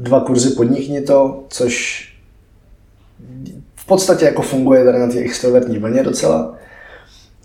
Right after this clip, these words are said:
A do toho spoustu dalších akcí, prostě nějaký jako travel show, což je vlastně nahrávání podcastu Travel Bible naživo. Teď jako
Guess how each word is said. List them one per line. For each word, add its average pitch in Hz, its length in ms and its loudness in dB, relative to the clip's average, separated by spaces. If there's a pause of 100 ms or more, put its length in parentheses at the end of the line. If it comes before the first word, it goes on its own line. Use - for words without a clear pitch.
(120)
A 113 500 2
do 123 100 4
toho 131 180 -2
spoustu 139 360 0
dalších 127 400 2
akcí, 139 360 0
prostě - 280 -6
nějaký 120 340 -4
jako 120 640 0
travel 131 220 2
show, 131 400 2
což - 200 -10
je - 40 -6
vlastně 120 260 -4
nahrávání 117 480 0
podcastu 117 520 -8
Travel 120 220 -4
Bible 117 260 0
naživo. 123 420 0
Teď 117 240 -4
jako 120 380 -2